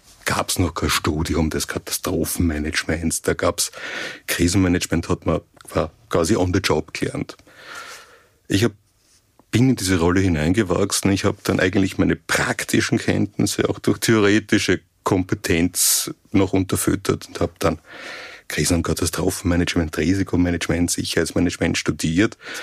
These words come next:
um einfach auch die Theorie hinter der Praxis zu haben. Und, äh, ja, die Frage, wohin hat mich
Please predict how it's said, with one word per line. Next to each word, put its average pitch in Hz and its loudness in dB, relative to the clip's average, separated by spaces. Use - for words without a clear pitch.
um 101 2
einfach 90 -2
auch - -2
die - -8
Theorie 98 2
hinter 85 0
der - -12
Praxis - -2
zu 80 -4
haben. 87 0
Und, 101 2
äh, 101 4
ja, 98 0
die - -10
Frage, 82 0
wohin 87 2
hat 98 -2
mich - -2